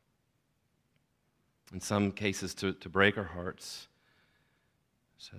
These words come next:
they can be remolded in the likeness of how you would have us shaped. Father, help us this morning.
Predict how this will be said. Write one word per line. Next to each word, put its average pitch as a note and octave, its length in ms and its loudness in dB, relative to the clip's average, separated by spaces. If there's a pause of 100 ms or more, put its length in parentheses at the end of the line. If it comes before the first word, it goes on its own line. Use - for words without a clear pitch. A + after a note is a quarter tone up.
they F#2+ 120 -4
can F#2+ 140 -6
be G2 100 2
remolded F#2+ 680 8 (140)
in G2 80 -6
the F2 80 -4
likeness F#2 680 -6 (1600)
of F2 100 -14
how F#2+ 120 -4
you F2+ 220 0
would F2+ 160 0 (320)
have E2 160 -12
us E2+ 120 -12
shaped. - 460 -10 (100)
Father, F2+ 220 -6
help G2 340 2
us F#2 200 -8
this - 180 -4
morning. E2+ 320 0